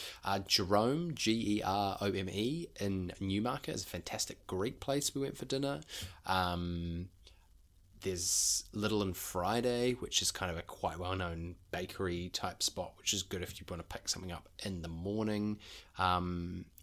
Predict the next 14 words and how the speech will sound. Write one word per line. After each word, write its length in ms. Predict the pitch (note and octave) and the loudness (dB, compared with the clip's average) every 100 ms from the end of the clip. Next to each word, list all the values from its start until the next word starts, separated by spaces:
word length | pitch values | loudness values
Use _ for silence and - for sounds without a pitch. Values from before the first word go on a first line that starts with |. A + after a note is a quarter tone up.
| - - | -20 -16
there's 180 | - F2 | -8 -8
a 40 | |
place 460 | - - F2 F2 - | -8 -8 -4 2 0
called, 920 | - - F2 F2 E2+ E2+ E2+ E2 - - - - - - - F#2+ | 0 -6 -6 -4 -4 -4 -6 -6 -8 -10 -16 -20 -20 -20 -10 -6
um, 200 | F2+ - - - - - - | -6 -8 -14 -20 -20 -20 -12
uh, 60 | - - - - - - - - - - - - - - F#2+ | -8 -8 -10 -14 -20 -12 -6 -6 -8 -20 -18 -20 -20 -6 -4
I 80 | F#2+ | 0
might 180 | G2 G#2+ | 0 0
have 100 | G2 | -4
to 80 | - | -4
come 160 | F2 | -2
back 200 | E2 - | -2 -2
in. 60 | - - - - - | -4 -4 -8 -16 -10
<laughs> 400 | - - - - | -8 -6 -6 -4